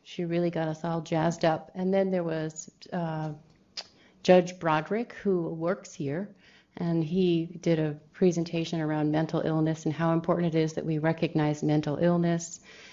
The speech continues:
Uh, he s-, speaks from his personal perspective. He had us all in tears. He also a very passionate man, a great speaker.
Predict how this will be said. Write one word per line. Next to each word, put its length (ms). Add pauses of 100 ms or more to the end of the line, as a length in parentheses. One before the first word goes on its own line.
(220)
Uh, 180
he 140
s-, 80 (300)
speaks 460
from 180
his 180
personal 520
perspective. 760
He 260
had 200
us 160
all 160
in 100
tears. 640
He 180
also 300
a 40
very 240
passionate 540
man, 420 (640)
a 200
great 340
speaker. 560